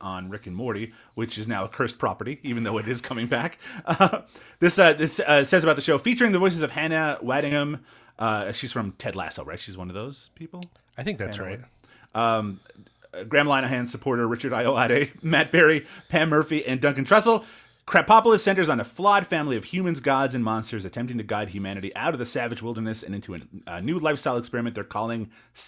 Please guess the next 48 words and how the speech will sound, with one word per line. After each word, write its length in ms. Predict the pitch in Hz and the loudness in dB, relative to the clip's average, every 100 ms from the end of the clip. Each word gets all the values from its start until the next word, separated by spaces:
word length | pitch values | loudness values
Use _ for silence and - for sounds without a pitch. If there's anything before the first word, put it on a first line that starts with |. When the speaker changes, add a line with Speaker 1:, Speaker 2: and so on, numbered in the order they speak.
| 98 | -8
Speaker 1:
civilization. 760 | 101 101 104 90 85 - 85 82 - | -6 -6 -8 -10 -12 -14 -16 -16 -4
Now, 100 | 139 | 2
they 100 | 147 | 4
do 120 | 151 180 | 6 6
have 160 | 156 | 6
a 60 | 131 | 4
pretty 340 | - 180 160 | 0 0 2
impressive 460 | 127 143 135 120 104 | 0 0 0 -2 -4
list 360 | 117 107 - - _ - | -4 -4 -6 -18 _ -4
of 220 | 110 113 | -4 -2
guest 220 | 117 113 | -4 -6
stars. 420 | - 117 98 98 - - | -2 -2 0 -4 -8 -6
Aside 220 | - 165 | 2 2
from 80 | 156 | 2
the 60 | |
ones 140 | 139 131 | 0 2
I 80 | 127 | 2
already 160 | 123 | 2
mentioned, 300 | 120 120 131 | 0 -4 -2
they 40 | 110 | -2
have 120 | 95 | -2
Joel 260 | 113 107 104 | -4 -4 -6
McHale, 420 | 98 151 143 127 | -4 0 0 0
Dave 180 | 113 101 | -4 -6
Franco, 520 | 131 127 135 127 120 - _ | -6 -2 0 0 -4 -14 _
uh, 200 | - 101 98 | -4 -2 -2
Will 100 | 101 | -4
Forte, 640 | 139 143 139 127 127 123 104 - | 0 0 0 0 0 -2 -8 -12
uh, 200 | 98 90 | -10 -10
S-, 220 | 87 - | -12 -14
uh, 300 | 78 85 85 | -16 -14 -16
Stephanie 420 | 85 - 123 120 104 | -16 -12 -10 -6 -6
Beatriz, 680 | 135 135 139 131 127 - - _ | -6 -4 -2 -2 -4 -8 -16 _
David 240 | 123 98 - | -8 -8 -4
Cross. 220 | 139 139 - - | -4 -4 -8 6
Lots 240 | 269 240 | 6 8
of 80 | 208 | 6
great 200 | 175 139 | 4 4
names 360 | 135 139 135 - | 0 0 -2 -6
on 220 | 123 143 | -4 -2
it. 140 | 151 | -2
I 80 | - | 0
mean, 140 | 208 226 | 0 0
it 160 | 185 | 2
does 280 | 240 330 - | 4 4 0
seem, 520 | - 196 285 220 214 | -4 -4 -2 -2 -2
you 120 | 254 269 | -4 -2
know, 340 | 131 240 247 | -2 -4 -8